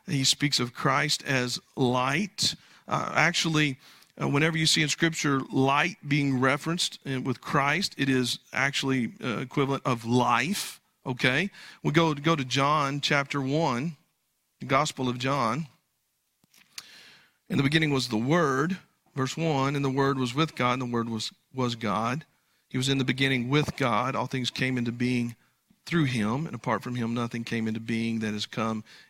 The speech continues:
into being. In him was life, and the life was what? The light of men.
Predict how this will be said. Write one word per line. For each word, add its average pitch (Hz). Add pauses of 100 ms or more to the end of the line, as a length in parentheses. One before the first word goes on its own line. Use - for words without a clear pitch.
(100)
into 156
being. 98 (400)
In 185
him 165
was 120
life, 135 (120)
and 127
the 123
life 143
was 139
what? 160 (880)
The 165
light 104
of 135
men. 143